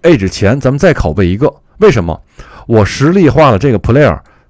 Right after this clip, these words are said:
但是我还没有给它赋值的时候，看看这个 age 属性是什么，可以吧？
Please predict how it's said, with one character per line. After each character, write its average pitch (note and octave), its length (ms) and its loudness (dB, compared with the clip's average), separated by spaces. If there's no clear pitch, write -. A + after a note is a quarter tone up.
但 D3 240 0
是 C#3 320 -4
我 G#2+ 160 0
还 A2+ 260 -2
没 D3+ 260 -2
有 D#3+ 100 2
给 G#2 100 -4
它 G#2+ 80 -2
赋 C#3 320 -4
值 A2+ 220 -2
的 F3 80 2
时 G#2+ 140 -4
候， F2 140 -2
看 F3 160 -2
看 A2 80 -2
这 D3 140 -2
个 G#2 240 -2
age D#3+ 200 2
属 F2+ 160 -4
性 - 180 -6
是 - 200 -4
什 E2+ 200 -6
么， A2+ 240 -6
可 D3 120 2
以 B2+ 60 4
吧？ A#2 180 2